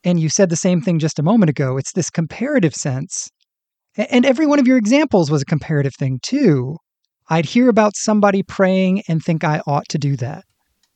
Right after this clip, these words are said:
I'd hear about somebody spending time with God and, or evangelizing and think,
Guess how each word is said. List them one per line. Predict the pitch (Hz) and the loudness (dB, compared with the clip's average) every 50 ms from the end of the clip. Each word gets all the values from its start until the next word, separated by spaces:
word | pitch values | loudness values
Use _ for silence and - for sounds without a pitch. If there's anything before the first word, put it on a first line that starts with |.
| _ _ _ - | _ _ _ -4
I'd | 160 165 160 165 165 160 160 160 151 151 - _ _ _ _ _ _ _ _ _ - | -2 -2 0 0 0 0 0 0 -2 -4 -8 _ _ _ _ _ _ _ _ _ -20
hear | - - 202 196 208 220 226 - - | -8 -4 -2 0 0 0 -2 -2 -4
about | 175 160 156 156 156 156 156 156 160 - - - - - - - _ _ _ _ _ _ _ _ - | -6 -4 -2 -2 -2 0 0 0 -2 -4 -6 -14 -16 -16 -18 -20 _ _ _ _ _ _ _ _ -12
somebody | - - - - 160 165 170 165 156 160 160 156 156 160 160 151 | -8 -8 -4 -2 -2 0 0 0 0 0 0 0 0 -2 -2 -4
spending | - - - - 165 156 156 151 | -6 -8 -6 -4 -2 -2 -2 -2
time | - - 151 147 147 147 | -2 -2 -2 -2 0 -2
with | 139 - | -2 -4
God | - 165 147 143 143 143 135 | -6 -6 -4 -2 -2 -2 -4
and, | 135 131 127 _ _ _ _ _ _ - | -4 -6 -8 _ _ _ _ _ _ -2
or | 151 151 143 | -2 -2 0
evangelizing | 127 156 151 151 151 135 151 139 139 143 135 139 139 139 | 0 0 0 0 0 0 -2 -2 -2 -2 -2 -2 -4 -4
and | 131 127 _ - | -4 -6 _ -6
think, | 156 139 123 | -6 -6 -6